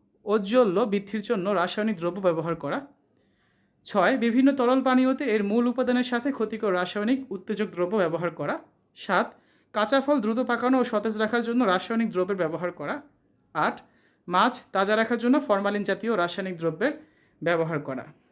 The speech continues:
গ নম্বর প্রশ্ন, এই ভেজাল খাদ্য খেয়ে কী ধরনের স্বাস্থ্য সমস্যা হতে পারে বলে তোমরা মনে করো? ভেজাল খাদ্যের কারণে আমাদের দেহের জন্য বড় ধরনের ক্ষতিকর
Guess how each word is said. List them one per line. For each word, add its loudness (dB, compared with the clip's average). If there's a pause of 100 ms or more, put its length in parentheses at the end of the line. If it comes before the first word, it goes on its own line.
(1300)
গ 4
নম্বর 4
প্রশ্ন, -2
এই -2
ভেজাল 0
খাদ্য -2
খেয়ে -4
কী -4
ধরনের 0
স্বাস্থ্য -4
সমস্যা -4
হতে -4
পারে -2
বলে 0
তোমরা -2
মনে -2
করো? -10 (1160)
ভেজাল 2
খাদ্যের 2
কারণে 4
আমাদের 0
দেহের 0
জন্য 0
বড় 0
ধরনের 0
ক্ষতিকর -4